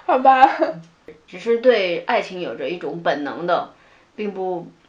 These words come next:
Speaker 2: 嗯，高尚的。比如说我看那些爱情故事，我就想看人家怎么偷情的呀，什么，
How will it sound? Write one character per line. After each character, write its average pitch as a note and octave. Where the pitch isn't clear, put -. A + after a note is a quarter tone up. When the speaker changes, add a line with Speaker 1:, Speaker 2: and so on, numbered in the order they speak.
Speaker 2:
嗯， E3+
高 G3+
尚 G#3
的。 -
比 F3
如 F#3+
说 A3
我 F#3
看 G#3
那 G3+
些 G3+
爱 G#3
情 F#3
故 F#3
事， E3+
我 D#3+
就 G3+
想 -
看 F3
人 D#3+
家 F3
怎 D#3+
么 C3+
偷 G3
情 F3
的 E3+
呀， C#3
什 F3
么， -